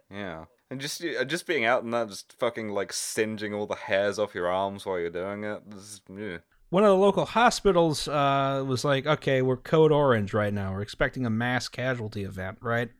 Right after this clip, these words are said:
Speaker 2: Those casualties never showed up, right?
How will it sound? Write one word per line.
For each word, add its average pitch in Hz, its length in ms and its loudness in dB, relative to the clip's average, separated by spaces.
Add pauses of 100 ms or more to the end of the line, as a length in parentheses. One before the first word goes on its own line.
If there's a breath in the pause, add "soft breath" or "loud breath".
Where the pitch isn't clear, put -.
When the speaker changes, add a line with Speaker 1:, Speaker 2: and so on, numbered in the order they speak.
(140)
Speaker 2:
Those 156 240 0
casualties 160 720 0
never 139 260 2
showed 131 400 4
up, 110 260 0 (140)
right? 117 320 2